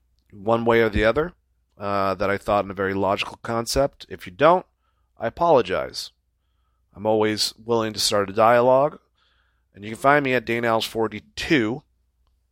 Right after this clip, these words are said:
on Twitter, or Dane Alves on Facebook, or go to Geek Vibes Live,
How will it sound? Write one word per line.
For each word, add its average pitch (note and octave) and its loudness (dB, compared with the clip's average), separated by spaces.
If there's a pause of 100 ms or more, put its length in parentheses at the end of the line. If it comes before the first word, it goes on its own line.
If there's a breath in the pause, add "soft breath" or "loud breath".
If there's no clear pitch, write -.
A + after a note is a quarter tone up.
(160)
on G2+ -18
Twitter, A#2+ 2 (720)
or G2+ -8
Dane A#2+ 0
Alves B2 2
on A2 -8
Facebook, C3 -6
or G2 -10
go G#2+ -4
to G#2 -2
Geek - -10
Vibes A2+ 2
Live, G#2 0